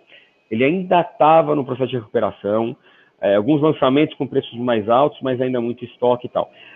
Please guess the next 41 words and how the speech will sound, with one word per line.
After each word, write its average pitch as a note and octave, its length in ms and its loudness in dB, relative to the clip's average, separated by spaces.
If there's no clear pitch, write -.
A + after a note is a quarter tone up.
A, - 480 -2
a, C#3 40 6
a - 40 2
verdade C#3 560 4
é C3 40 -2
que - 120 -12
quando G#3 280 2
veio, B2 320 6
então, A2 220 -2
a G#2 80 -2
pandemia, A2 800 -4
é, F#2+ 600 -2
o C3 100 -8
shopping E3+ 500 4
tomou C3 260 0
porrada, E3 680 2
o D#3 140 4
escritório, C#3+ 760 4
né, C#3 160 2
o B2+ 80 2
cara D3+ 280 4
na C#3+ 100 -2
Faria B2+ 260 2
Lima A#2+ 280 -2
que - 100 -6
achava, A2 560 0
já C3+ 80 0
tava D3+ 180 2
precificando C3+ 680 -2
o A2 40 0
prédio C3 320 0
na B2+ 120 -2
Faria A#2+ 200 2
Lima A#2+ 240 0
duzentos B2+ 320 -6
reais A#2+ 240 0
um A#2+ 60 -4
metro, A#2 320 -4
cap A#2+ 220 -2
rate A2+ 260 -4
de G#2 160 -12